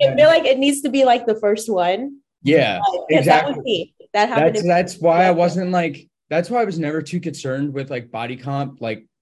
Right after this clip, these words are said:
Speaker 2: did I like how I looked when I was close to two hundred pounds? Absolutely not. I was out of breath walking up a damn hill. Um, <laughs> so it wasn't fun at all to kind of be that. I mean, I was eating four thousand calories a day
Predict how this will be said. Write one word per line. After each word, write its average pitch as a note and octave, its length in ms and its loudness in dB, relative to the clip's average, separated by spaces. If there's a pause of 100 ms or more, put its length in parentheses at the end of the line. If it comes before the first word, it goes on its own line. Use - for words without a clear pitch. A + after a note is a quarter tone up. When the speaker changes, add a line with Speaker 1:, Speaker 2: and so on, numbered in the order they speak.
(140)
Speaker 2:
did D3 160 0
I C#3 80 4
like C3 220 0
how D#3 160 0
I D3+ 80 2
looked A#2 320 -8
when A#2+ 140 -10
I A#2 60 -6
was A2 100 -10
close A#2+ 240 -6
to A#2 80 -12
two A#2 80 -10
hundred A2 180 -6
pounds? A2 340 -8 (120)
Absolutely A2+ 680 -8
not. F2 320 -10 (120)
I A#2+ 160 0
was C#3 160 2
out B2 180 0
of - 60 -6
breath A#2 240 -2
walking G#2+ 260 -6
up G#2 140 -8
a G2+ 40 -10
damn F#2 260 -8
hill. F#2 360 -12 (380)
Um, A#2 460 0
<laughs> - 0 -
so D#3 320 0
it - 80 -2
wasn't D3 440 -2
fun C#3 480 -2 (440)
at B2 120 -2
all B2+ 200 0
to C#3 160 -8
kind C#3 180 -8
of A#2 180 -10
be A#2+ 140 -8
that. B2 240 -6
I A2+ 80 -8
mean, A2+ 160 -8
I A2 80 -6
was A#2 180 -10
eating A#2+ 260 -8
four A#2 260 -6
thousand A2 340 -6
calories G#2+ 480 -6
a G#2+ 40 -10
day A2 400 -6